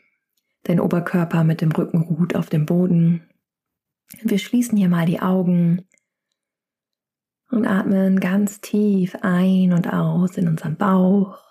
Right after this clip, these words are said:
Spüren, wie sich die Bauchdecke hebt und senkt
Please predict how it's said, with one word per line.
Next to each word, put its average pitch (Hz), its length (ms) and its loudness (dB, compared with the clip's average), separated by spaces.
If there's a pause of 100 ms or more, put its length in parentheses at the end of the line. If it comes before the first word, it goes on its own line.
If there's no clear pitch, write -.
(2250)
Spüren, 180 420 2
wie 170 100 2
sich 165 240 0
die 165 200 2
Bauchdecke 180 600 -2
hebt 170 340 -2
und 170 160 2
senkt 165 800 0